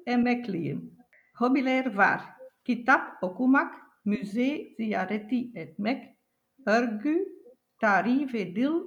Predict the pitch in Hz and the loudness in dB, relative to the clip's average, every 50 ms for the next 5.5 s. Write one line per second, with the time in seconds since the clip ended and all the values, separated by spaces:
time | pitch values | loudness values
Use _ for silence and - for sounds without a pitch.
0 | - - 180 202 202 214 208 - 254 269 277 269 302 330 320 330 - - 208 196 | -8 -10 -6 -4 -4 -4 -4 -6 -8 -6 -4 -4 -4 -4 -6 -8 -10 -8 -8 -8
1 | 202 214 214 233 262 294 320 - - - _ _ _ _ _ _ _ _ _ - | -8 -6 -4 -2 -2 -2 -4 -6 -12 -20 _ _ _ _ _ _ _ _ _ -2
2 | 220 240 277 247 - - - - 311 302 311 349 349 - - - - - - 202 | 2 2 2 2 -2 -8 -6 -2 0 2 2 2 0 -2 -8 -16 -18 -14 -10 -6
3 | 170 180 - - - 233 254 302 339 - - - - _ _ _ _ _ - 214 | -4 -4 -4 -2 0 2 2 2 0 -2 -12 -18 -20 _ _ _ _ _ 0 2
4 | 226 240 269 302 294 269 - - 277 277 285 339 - - - - 226 226 214 220 | 2 2 2 0 -2 -6 -6 -4 -4 -4 -4 -4 -10 -14 -10 -6 -4 -4 -2 -2
5 | 220 214 233 240 240 - 254 254 254 254 | -2 -2 -2 -4 -4 -2 -2 -2 -2 -2